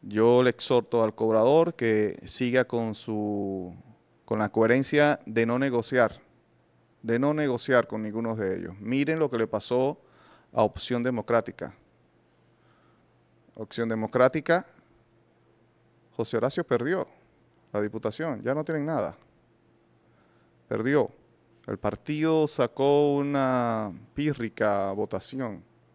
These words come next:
veinte mil personas. Y yo creo que le afectó mucho a Opción Democrática ese pacto que hizo con Leonel Fernández.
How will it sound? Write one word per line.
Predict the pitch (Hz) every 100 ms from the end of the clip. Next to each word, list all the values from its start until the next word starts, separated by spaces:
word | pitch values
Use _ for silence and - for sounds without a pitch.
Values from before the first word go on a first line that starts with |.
| -
veinte | 107 104
mil | 117 127
personas. | 117 - 123 101 95 - _ _ _ _ _ _ _ _ _ _ _ _ _ _ - _ _
Y | 127
yo | 120 120
creo | 147 156
que | 165
le | 139
afectó | 120 113 - 147
mucho | 151 185 - 131 113
a |
Opción | 110 - 135 117
Democrática | 113 113 123 123 156 233 196
ese | 117 107 - 135
pacto | - 120 131 - 202
que | 123
hizo | 123 127
con | 123 113
Leonel | 110 107 104
Fernández. | 104 107 139 123 95 -